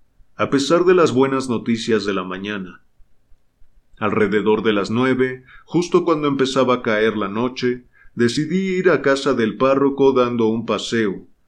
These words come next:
con la idea de que una pequeña charla intelectual quizá pudiera levantarme el ánimo.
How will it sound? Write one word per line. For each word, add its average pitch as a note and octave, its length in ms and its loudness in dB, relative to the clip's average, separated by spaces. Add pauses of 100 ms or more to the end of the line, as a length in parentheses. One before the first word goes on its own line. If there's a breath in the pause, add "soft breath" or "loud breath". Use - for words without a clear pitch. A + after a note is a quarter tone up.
(100)
con G2+ 200 -6
la G2 80 0
idea C3+ 400 2
de C#3 160 0
que C3 140 0
una F3 340 0
pequeña D3+ 500 -2
charla B2+ 380 0
intelectual A#2+ 840 -2
quizá D#3+ 360 -4
pudiera F3 380 0
levantarme A#2 680 2
el G2+ 140 -2
ánimo. F#2+ 460 -6